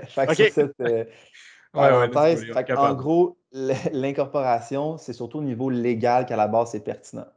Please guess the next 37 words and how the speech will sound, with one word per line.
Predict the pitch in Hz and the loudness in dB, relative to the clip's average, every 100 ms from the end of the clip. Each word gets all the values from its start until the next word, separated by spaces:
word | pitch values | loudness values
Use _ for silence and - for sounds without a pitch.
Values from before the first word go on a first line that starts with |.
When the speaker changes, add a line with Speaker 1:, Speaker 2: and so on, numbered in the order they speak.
| _ | _
Speaker 1:
Pourquoi ? | - 107 - 131 131 | -14 -12 0 0 0
C'est | |
que | 117 113 | -6 -8
si | - 160 | -8 -8
je | 151 | -6
me | 117 | 0
pars | 123 127 | 0 0
en | 120 | -2
affaires | 110 120 127 | -2 0 0
avec | 107 104 | -2 -4
vous | 101 | -8
trois, | 107 110 110 127 - _ _ - | -12 -2 0 0 -6 _ _ -14
euh, | 113 110 | -10 -8
j'ai | 110 | -6
pas | 135 | -4
nécessairement | 139 139 135 131 | -2 0 2 2
le | 113 | 0
goût | 107 135 | 0 -2
que | 143 113 | 0 -4
si | - - - 147 151 131 | -4 -14 -6 -2 -2 0
un | 127 | 0
de | |
nous | 127 117 | -2 -4
trois | 123 131 131 | 0 0 0
commet | 117 113 | -4 -4
une | 113 | -4
fraude | 107 - 123 127 120 - _ | -6 0 2 2 -2 -14 _
ou | 117 | -2
qu'il | 120 | 2
arrive | 113 120 | 2 0
une | 110 | -2
poursuite, | 123 107 - 131 143 - _ _ | -4 -6 -4 -4 -4 -8 _ _
que | 120 | -4
je | - | -2
sois | 135 | -4
impacté | 127 117 - | -2 -2 -2
directement. | 123 110 110 110 110 | -6 -4 -4 -4 -6